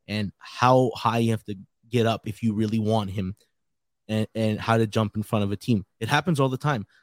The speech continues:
Like, people think that trade ups are, are like, it's ludicrous, but I'm gonna tell you, the wide receiver position, right? In two thousand and twenty-two, there was two trade ups. New Orleans went from sixteen to eleven to draft Chris Olave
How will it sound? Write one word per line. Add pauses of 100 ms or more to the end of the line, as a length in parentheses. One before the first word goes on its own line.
(140)
Like, (540)
people
think
that (200)
trade
ups
are,
are
like,
it's
ludicrous,
but
I'm
gonna
tell
you, (640)
the
wide
receiver
position,
right?
In
two
thousand
and
twenty-two,
there
was
two
trade
ups. (380)
New
Orleans
went
from
sixteen
to
eleven (560)
to
draft
Chris
Olave